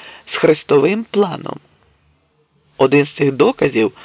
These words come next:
можна бачити і в тому, що бані на п'ятибанних церквах на Україні виводяться завше з брусів та являють собою зруби до самого верху. Все це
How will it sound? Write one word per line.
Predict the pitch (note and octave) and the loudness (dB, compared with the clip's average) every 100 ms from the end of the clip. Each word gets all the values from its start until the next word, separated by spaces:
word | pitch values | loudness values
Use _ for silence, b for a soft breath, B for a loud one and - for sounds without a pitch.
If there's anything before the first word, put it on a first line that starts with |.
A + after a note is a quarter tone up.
| B B B | B B B
можна | A#2 E3+ A3 G3 | -2 0 0 0
бачити | C3+ F#3 - - - | 0 0 -4 -4 -4
і | |
в | A#2 - | -4 -2
тому, | A#2+ G3 A#3 | -2 -2 -4
що | - B2+ A#2 | -4 0 0
бані | A2+ A#2 A2+ A2 A2+ - - - | -2 0 0 0 -4 -12 -14 -6
на | C#3+ | -4
п'ятибанних | C#3 A#2+ - A#2 A#2+ G3+ D3+ | 0 -2 0 -2 0 -2 -6
церквах | - - - - G2+ G2 G2+ - B B B B | -6 -8 -8 -6 -2 0 -2 -8 B B B B
на | - C#3 | 0 2
Україні | C3 C3 C3+ A#3 C4+ | 2 2 0 -2 -2
виводяться | F#3+ D3+ D#3+ A3 A3 G#3+ G3+ F#3+ B B | 0 2 2 2 2 0 -2 -2 B B
завше | - C3+ D3 G#3 A3 G3+ | -2 2 2 2 0 -2
з | F#3 | -2
брусів | F3+ A3 A#3+ - - - - _ _ _ _ _ - | -2 -2 -2 -2 -6 -8 -10 _ _ _ _ _ -4
та | B2+ | 2
являють | B2+ A#2 G#3+ C#4+ - | 4 2 0 -2 -2
собою | D#3+ C#3+ A3 C4 | -2 2 2 2
зруби | A#3+ A3 G3+ F3 D3+ D#3+ D3+ B B | 0 2 4 4 2 -2 -4 B B
до | C#3+ C#3+ | 0 0
самого | - C#3 F3 F#3+ A3 | 2 -2 0 -2 -2
верху. | C#3+ B2 C3+ - - _ _ _ _ _ _ _ _ _ _ _ _ _ _ - | -2 -4 -6 -6 -6 _ _ _ _ _ _ _ _ _ _ _ _ _ _ -14
Все | - A#3+ | -2 -2
це | B3+ C#3+ E3 | -2 -4 -6